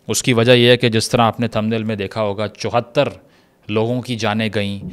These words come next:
वायलेंट अटैक्स में। और वो शुरू कहाँ से होते हैं?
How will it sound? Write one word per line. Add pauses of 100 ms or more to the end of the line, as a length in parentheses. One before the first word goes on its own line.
(240)
वायलेंट
अटैक्स
में। (340)
और
वो
शुरू
कहाँ
से
होते
हैं?